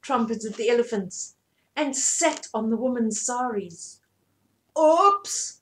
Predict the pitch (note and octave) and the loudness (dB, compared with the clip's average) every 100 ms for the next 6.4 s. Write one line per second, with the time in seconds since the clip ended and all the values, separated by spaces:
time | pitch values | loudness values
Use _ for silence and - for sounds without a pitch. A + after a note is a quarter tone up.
0 | - - A#3+ A3 A3 G#3+ A3+ G#3 E3+ - | -12 -2 0 0 0 2 4 2 -6 -14
1 | - - _ - - - E4 F4+ B3 G3 | -20 -20 _ -14 -8 -4 -2 -2 -4 -2
2 | G3+ G#3+ A3 A3 C#4 C4 B3 A3+ A#3 A#3+ | -2 -2 -2 -4 -2 -2 -2 -2 -2 -2
3 | A#3+ - - _ _ _ _ - F#4 F#4+ | -4 -8 -16 _ _ _ _ -16 -6 2
4 | F4 F4 E4+ E4 D#4 D4+ C#4+ C4 A#3+ A3 | 10 12 12 12 12 12 12 12 12 12
5 | G3+ G3 G3 G3+ F3+ F3 G3 G3 G3 F#3 | 12 6 -2 -4 -4 -6 -4 -4 -4 -6
6 | F3+ F#3 - - | -6 -10 -12 -14